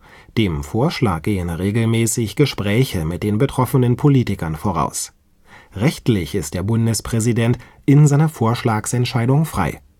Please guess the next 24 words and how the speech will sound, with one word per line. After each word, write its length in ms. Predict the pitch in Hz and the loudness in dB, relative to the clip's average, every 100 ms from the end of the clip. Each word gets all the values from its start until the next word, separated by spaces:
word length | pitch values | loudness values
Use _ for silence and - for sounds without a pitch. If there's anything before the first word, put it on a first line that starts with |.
| _ - - | _ -20 -12
Jedoch 380 | - 85 71 - | -4 -2 -2 -4
hat 180 | 78 - | -6 -2
bisher 460 | 113 - 156 160 | -2 2 2 2
jeder 380 | 120 104 104 90 | 0 0 0 0
Bundespräsident 1000 | 90 87 78 - - 90 95 78 65 - | 0 -2 -2 -6 -4 -2 -2 -2 -4 -6
den 160 | 107 101 | -4 -4
Kandidaten 800 | - 120 117 107 110 - 120 117 | -2 0 2 0 0 2 2 2
der 180 | 117 113 | 0 0
bei 120 | 123 | 2
der 140 | 143 | 2
Bundestagswahl 1040 | 123 117 117 113 - 120 120 135 131 143 135 | 4 2 2 0 -2 -4 -2 0 2 4 4
siegreichen 580 | 123 120 120 120 - | 2 0 -2 -2 0
Koalition 880 | 131 135 135 139 160 - 131 110 92 | 2 2 4 2 0 0 2 2 2
zum 200 | 90 113 | 0 -2
Bundeskanzler 720 | 107 104 82 78 - 87 - 98 | 0 0 -2 -6 -4 -4 -4 -6
vorgeschlagen. 800 | - 92 90 - 196 165 - 143 _ _ - - | -2 -2 -2 -2 -2 -2 -4 -8 _ _ -20 -16
Jeder 480 | - 107 139 151 107 | -2 2 4 4 2
dieser 300 | 101 90 78 | -2 -4 -6
Kandidaten 640 | 90 82 90 95 101 127 | -6 -6 -2 -2 0 0
ist 320 | 120 143 - | 2 0 0
dann 220 | 127 120 127 | -2 -2 0
auch 260 | 117 - | -4 -2
gewählt 460 | 156 131 101 76 - | 0 2 0 -2 -4
worden. 300 | 80 - | -4 -4